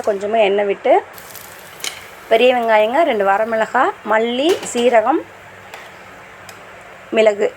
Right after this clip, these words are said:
மூணையும் நல்லா தட்டி ஆட் பண்ணிக்கோங்க. பத்து பல் பூண்டு தட்டி ஆட் பண்ணிட்டுங்க. நல்லா மத்த வச்சு கடைஞ்சு எடுத்துருங்க.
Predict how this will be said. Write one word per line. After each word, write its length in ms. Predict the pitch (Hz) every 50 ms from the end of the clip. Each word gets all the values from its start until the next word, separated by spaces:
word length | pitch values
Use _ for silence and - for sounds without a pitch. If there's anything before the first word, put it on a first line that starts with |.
| - 220
மூணையும் 340 | 240 240 240 247 262 247 226
நல்லா 180 | 208 214 220 220 - 226
தட்டி 300 | 196 180 - - 247 233
ஆட் 180 | 208 185 - -
பண்ணிக்கோங்க. 460 | 214 208 202 - - 202 196 226 269 269
பத்து 220 | - 220 196 - 202
பல் 180 | 226 202 196 196
பூண்டு 280 | - 240 254 269 269 269
தட்டி 300 | - 214 190 - - 220 208
ஆட் 140 | 190 185 - - -
பண்ணிட்டுங்க. 460 | 202 208 208 202 190 - 190 202 208 226 311 415 - - - - - - - -
நல்லா 500 | 233 202 185 196 208 220 262 294 294 262 226
மத்த 260 | 208 202 - - 202
வச்சு 180 | 202 - - - -
கடைஞ்சு 380 | 202 180 175 202 220 202 226 196
எடுத்துருங்க. 400 | - - - 180 196 190 196